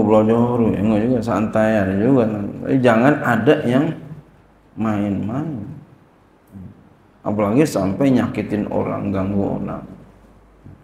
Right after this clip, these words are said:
Jadi masa depanmu bergantung kepada masa mudamu.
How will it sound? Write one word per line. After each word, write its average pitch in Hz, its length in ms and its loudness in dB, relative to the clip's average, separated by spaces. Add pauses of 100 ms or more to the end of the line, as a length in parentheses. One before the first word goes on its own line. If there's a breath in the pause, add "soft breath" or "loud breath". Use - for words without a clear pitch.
(3000)
Jadi 90 240 0
masa 107 320 -2
depanmu 120 720 0
bergantung 113 720 0
kepada 110 320 -2
masa 104 320 -6
mudamu. 98 720 -4